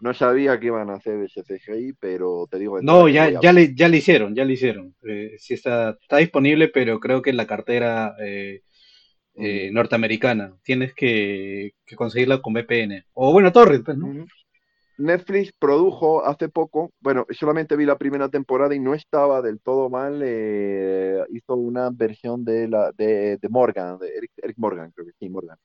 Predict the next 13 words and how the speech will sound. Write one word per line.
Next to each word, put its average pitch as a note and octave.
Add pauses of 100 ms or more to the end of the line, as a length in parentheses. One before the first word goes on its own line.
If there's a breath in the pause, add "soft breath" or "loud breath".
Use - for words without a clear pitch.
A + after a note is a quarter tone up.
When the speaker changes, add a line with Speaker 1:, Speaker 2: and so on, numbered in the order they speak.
(380)
Speaker 1:
eh, G2
del, A2+
para, G#2+
para G#2+
mí A#2
uno A#2
de G#2+
los G2+
mejores G2
escritores F#2+
cyberpunk, F#2+ (200)
eh, F2+
actuales, A2